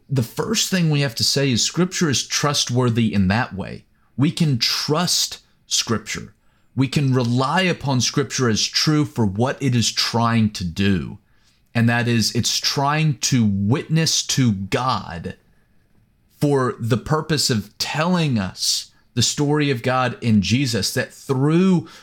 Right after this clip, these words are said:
what Jesus is doing, and then how Scripture witnesses to what God is doing in Jesus, God's trying to put the world to rights. It's Scripture's calling us to take a part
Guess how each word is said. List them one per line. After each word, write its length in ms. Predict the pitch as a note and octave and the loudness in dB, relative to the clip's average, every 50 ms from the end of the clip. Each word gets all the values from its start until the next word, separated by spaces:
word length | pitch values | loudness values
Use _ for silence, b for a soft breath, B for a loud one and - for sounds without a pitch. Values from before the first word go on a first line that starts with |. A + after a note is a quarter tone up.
| B B | B B
what 240 | - B2+ C3+ - - | -2 -2 -2 -2 -2
Jesus 500 | A2 A2 C3 C#3 B2+ A2 B2+ A#2 - - | -2 0 2 2 2 2 2 2 2 2
is 260 | G#2+ G2+ F#2 E2+ - | 2 0 0 0 -2
doing, 840 | - - - G2+ F#2+ F#2+ C3 D#3 F3+ E3 B2+ F2+ D2+ F2+ F#2 G#2+ b b b b b b b b b b - | -4 -4 -4 -4 -2 0 2 2 2 2 0 -2 -4 -6 -6 -8 b b b b b b b b b b -2
and 380 | C#3 D3 D3 C#3+ C#3 B2+ - - | -2 0 0 0 -2 -2 -4 -4
then 220 | A#2 G#2+ D3 C#3+ C#3 | -2 0 0 0 0
how 160 | A#2+ D3 D3+ | 0 -2 -2
Scripture 480 | B2+ - - F3+ E3+ - - - D3+ | -2 -2 -2 -2 -2 -2 -2 0 0
witnesses 1040 | B2 A2+ A#2 F3 G#3+ E3 F3+ F3 C#3+ - - A2+ F#2 - - - - - - - - _ _ - | 0 2 2 0 0 0 0 0 0 0 0 -2 -2 -4 -4 -4 -4 -4 -4 -6 -12 _ _ -2
to 100 | - C3 | 0 0
what 160 | C#3 - - | 0 0 0
God 200 | B2+ B2+ B2 A#2 | -2 0 0 0
is 120 | G#2+ F#2+ | -2 0
doing 300 | - A#2+ A#2 A2+ G#2+ G#2 | 0 2 4 4 4 4
in 80 | G2+ F#2+ | 4 4
Jesus, 380 | G#2+ A2 A2 G#2 A#2 A#2 - | 4 2 2 2 0 -2 -2
God's 240 | - C#3 C3+ B2 - | -2 -2 -2 -2 -4
trying 340 | - - C#3+ C#3+ C#3+ D3 D3 | -4 -2 -2 -2 0 0 0
to 80 | C#3 - | -2 -2
put 220 | - C#3 A#2+ - | -2 -4 -2 -2
the 40 | A2+ | -2
world 320 | G#2 A#2 A#2 A#2 A2+ G#2 | 0 0 2 0 0 0
to 80 | G#2 F#2 | -2 -2
rights. 460 | E2+ G#2+ A#2+ C#3 C3+ A2+ - - - | 0 0 0 0 0 -2 -2 -4 -4
It's 160 | G#2+ F#2 - | -4 -2 -2
Scripture's 460 | - - - D3+ C#3+ - - C3 A#2 | -2 0 0 -2 -2 -2 -2 -4 -4
calling 440 | - - A#2+ B2+ C3+ C#3 C#3 C3+ C3 | -4 -2 -2 -2 0 0 0 0 0
us 160 | B2 A#2 - - | 0 -2 -2 -4
to 100 | A2 G2 | -4 -2
take 200 | - A#2 G#2+ - | -2 -2 0 -2
a 60 | F2+ | -4
part 480 | - - - - A#2+ A#2+ A#2 - - | -6 -6 -4 0 0 0 0 -2 -4